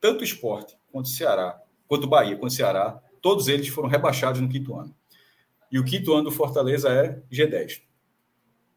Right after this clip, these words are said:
É, quatro vezes entre os cinco. Esse número você já trouxe. Até o Fortaleza ter o seu nono lugar em dois mil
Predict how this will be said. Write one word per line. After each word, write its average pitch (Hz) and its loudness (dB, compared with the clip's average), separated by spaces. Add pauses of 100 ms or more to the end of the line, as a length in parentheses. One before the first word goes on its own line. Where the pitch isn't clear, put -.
(140)
É, 104 2 (260)
quatro 202 4
vezes 156 -2
entre 147 -4
os 131 -2
cinco. 127 -4
Esse 135 -4
número 151 -2
você - -6
já 165 0
trouxe. 101 -10 (460)
Até 135 4
o 156 -4
Fortaleza 143 2
ter 139 -2
o 139 -2
seu 131 -2
nono 165 0
lugar 127 0
em 117 -4
dois 120 -2
mil 120 -4